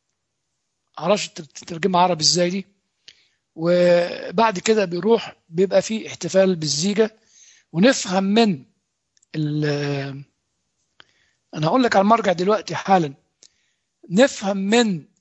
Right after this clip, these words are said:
الكلام اللي جه عند، آه، الشهيد، آه، إغناطيوس الأنطاكي في، آم،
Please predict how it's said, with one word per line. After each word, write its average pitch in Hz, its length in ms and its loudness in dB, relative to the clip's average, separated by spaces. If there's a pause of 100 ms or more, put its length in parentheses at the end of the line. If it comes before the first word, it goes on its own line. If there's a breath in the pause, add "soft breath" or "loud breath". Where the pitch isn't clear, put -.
(140)
الكلام 185 920 0
اللي 175 260 -4
جه 202 220 2
عند، 175 520 -4 (640)
آه، 156 320 -4
الشهيد، 165 800 -4
آه، 147 520 -8
إغناطيوس 165 380 -2
الأنطاكي 151 640 -4 (2250)
في، 175 720 2 (1040)
آم، 147 640 -6